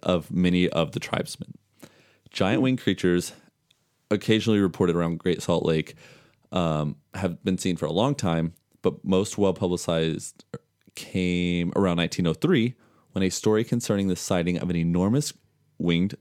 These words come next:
Speaker 1: monstrosity that looked like a pterodactyl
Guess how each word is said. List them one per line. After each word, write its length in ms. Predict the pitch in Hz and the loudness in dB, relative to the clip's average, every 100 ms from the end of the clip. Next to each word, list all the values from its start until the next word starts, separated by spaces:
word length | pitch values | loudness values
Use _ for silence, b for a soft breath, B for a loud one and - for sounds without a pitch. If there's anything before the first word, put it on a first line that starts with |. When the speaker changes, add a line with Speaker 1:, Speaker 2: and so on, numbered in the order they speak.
| - | -6
Speaker 1:
monstrosity 880 | 85 82 - 110 95 90 82 80 101 b b b b b - | -4 -4 -4 0 0 0 0 0 0 b b b b b -4
that 200 | 98 - | -2 0
looked 340 | 87 - - | 2 0 0
like 300 | 85 80 - _ _ _ _ _ _ _ - | 0 0 -4 _ _ _ _ _ _ _ -2
a 60 | 98 | -2
pterodactyl 720 | - 80 98 - - 71 104 | 2 2 2 -2 -2 -2 -4